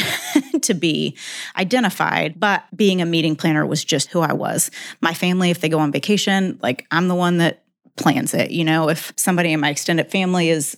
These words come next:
looking for help with something, they call me because they know that I'm gonna get it done. And it had just become who I was all the time,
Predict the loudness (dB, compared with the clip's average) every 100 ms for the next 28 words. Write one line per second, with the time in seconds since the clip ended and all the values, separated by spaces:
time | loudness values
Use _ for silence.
0 | -4 -2 2 2 2 0 2 0 0 0
1 | 2 2 0 0 0 2 2 0 -2 -2
2 | 0 2 2 0 -4 -6 _ 2 2 2
3 | 2 0 0 0 0 0 0 0 0 0
4 | 0 0 0 0 -2 0 0 2 2 2
5 | 0 0 -2 -4 _ _ _ _ 0 2
6 | 0 2 2 2 -2